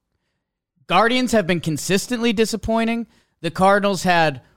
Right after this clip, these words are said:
one horribly disappointing month and one, like, solid month. And it's kinda, what do you wanna do with that?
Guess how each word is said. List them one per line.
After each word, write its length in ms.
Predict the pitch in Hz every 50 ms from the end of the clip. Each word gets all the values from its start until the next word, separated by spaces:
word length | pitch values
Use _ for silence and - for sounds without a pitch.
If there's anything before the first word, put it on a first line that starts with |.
| _ _ _
one 340 | 123 135 165 196 214 220
horribly 500 | 190 131 156 190 208 220 220 202 220 208
disappointing 640 | 208 196 196 - 196 165 - 190 196 190 190 190 185
month 320 | 185 190 190 190 - - -
and 220 | 151 156 160 156
one, 240 | 160 175 180 175 170
like, 320 | 165 160 156 151 139 - - _ _ _ _ _ _ _ _ _
solid 640 | - - - - - 269 285 277 220 165 127 120 104
month. 440 | 117 117 107 98 98 - - - _ _ _ _ _ _
And 240 | - 131 139 143 147
it's 160 | 147 143 143
kinda, 340 | - - 151 147 151 147 147
what 220 | 139 127 131 139 143
do 60 | 147
you 100 | 147 147
wanna 240 | 147 147 143 143 139
do 160 | 120 123 104
with 160 | 95 92 -
that? 240 | - 95 95 95